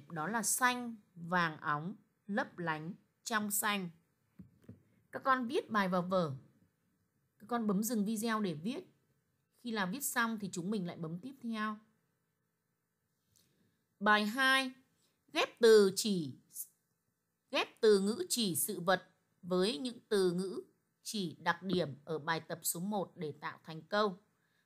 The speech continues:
Vậy với những từ chỉ sự vật và từ chỉ đặc điểm ở trên củ cà rốt ở bài một,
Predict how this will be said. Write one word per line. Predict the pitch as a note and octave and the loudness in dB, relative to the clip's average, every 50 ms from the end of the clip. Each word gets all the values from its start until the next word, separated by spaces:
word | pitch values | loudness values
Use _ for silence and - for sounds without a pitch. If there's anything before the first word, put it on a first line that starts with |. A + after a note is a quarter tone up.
| _ _ | _ _
Vậy | G3+ A#3 G#3+ | -2 -2 -2
với | G#3 G3 A3+ A3 A3 | 2 4 4 4 4
những | A#3+ C4+ D4 - _ | 4 0 -4 -8 _
từ | B3 A#3 A3 G#3 G#3 G3+ | -2 0 0 0 0 -2
chỉ | - G#3+ F#3 | -2 -4 -4
sự | F3+ - F3+ E3+ | -4 -4 -6 -4
vật | F3 F#3+ F#3 F#3 - | -2 -2 -2 -2 -4
và | F#3 F3+ | -6 -6
từ | F3 F#3 F#3 F3+ F3+ | -4 -2 -2 -4 -2
chỉ | - F3+ | -4 -6
đặc | E3 F3 E3+ F#3 | -6 -6 -6 -4
điểm | F#3+ F3 F3 D#3+ D3 | -4 -4 -4 -4 -6
ở | D3 D#3+ | -8 -10
trên | - - A#3 G#3+ G#3+ | -6 -4 -4 -4 -4
củ | - G3+ - | -6 -8 -8
cà | - F3 E3 E3+ | -4 -4 -2 0
rốt | G3+ B3 D4+ - | 2 0 0 0
ở | G3 D#3+ | -4 -8
bài | D#3 D#3+ D#3 | -8 -6 -6
một, | D#3+ E3+ E3 D#3 D#3 - | -4 -4 -4 -4 -6 -8